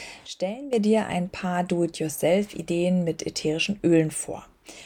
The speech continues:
Die kann man auch wunderbar als kleine Präsente zu Weihnachten verschenken. Leider ist Doro diese Woche zeitlich verhindert und da dieser Podcast ja unser Gemeinschaftsprojekt ist und wir uns auch gegenseitig unterstützen,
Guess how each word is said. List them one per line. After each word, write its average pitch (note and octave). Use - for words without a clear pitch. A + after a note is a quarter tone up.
Die D#3+
kann F3
man E3
auch D#3
wunderbar G3
als -
kleine F#3
Präsente G3+
zu -
Weihnachten G3+
verschenken. -
Leider G3+
ist G3+
Doro G#3+
diese F#3
Woche F#3
zeitlich G3+
verhindert A3+
und F#3+
da F3
dieser E3+
Podcast -
ja E3+
unser D#3+
Gemeinschaftsprojekt D#3+
ist G#3+
und F3+
wir F3+
uns F3+
auch -
gegenseitig E3+
unterstützen, G#3+